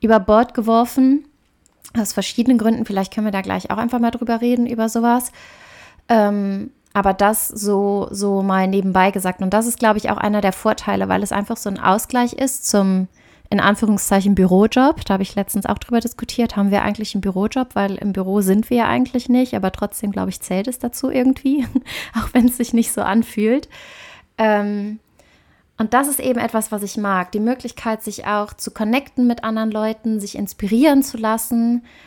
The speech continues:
Es ist halt immer die Frage, wie nutzt du überhaupt Social Media? Wofür nutzt du das? Was zählst du alles zu Social Media? Reden wir heute nur über Instagram? Reden wir über TikTok, über LinkedIn, Facebook und so weiter und so fort? Es gibt ja super, super viele,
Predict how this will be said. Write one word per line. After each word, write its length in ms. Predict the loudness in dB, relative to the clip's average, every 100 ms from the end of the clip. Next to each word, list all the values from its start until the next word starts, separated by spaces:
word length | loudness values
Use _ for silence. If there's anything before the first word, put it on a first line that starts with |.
| -18
Es 140 | -8 -6
ist 60 |
halt 120 | -4 -4
immer 200 | 0 0
die 100 | -2
Frage, 420 | -4 -4 -2 0
wie 120 | 4
nutzt 400 | 4 4 0 -8
du 40 |
überhaupt 600 | -6 -2 -2 -2 -4 -8 -14
Social 440 | -8 -6 -6 -4
Media? 560 | -4 -2 -2 -4 -6 -12 -4
Wofür 300 | -4 -2 -4
nutzt 360 | -4 -6 -12
du 60 | -12
das? 320 | -8 -6 -6
Was 220 | -6 -6
zählst 360 | 0 2 2 -2
du 60 | -4
alles 280 | -2 -2
zu 120 | -6 -10
Social 360 | -8 -10 -10
Media? 340 | -10 -8 -6 -6
Reden 260 | -6 -6
wir 120 | -6 -4
heute 240 | -6 -6
nur 120 | -6
über 140 | -6 -2
Instagram? 600 | -2 -2 -4 0 0 0
Reden 240 | -2 -4
wir 80 | -4
über 160 | -6 -4
TikTok, 480 | -4 -2 -2 -2 -6 -20 -20 -20 -8
über 420 | -4 0 0 0 -4 -14 -12 2
LinkedIn, 600 | 4 4 2 -4 -4 -4
Facebook 580 | 0 2 0 -2 -8 -6
und 140 | -8
so 100 | -4
weiter 240 | -2 -2 -4
und 80 |
so 60 | -8
fort? 240 | -6 -6
Es 100 | -6
gibt 220 | -6 -6 0
ja 200 | 0 0 -8 -14
super, 340 | -2 -2 0 -2
super 240 | -2 -4
viele, 560 | -4 -2 0 2 0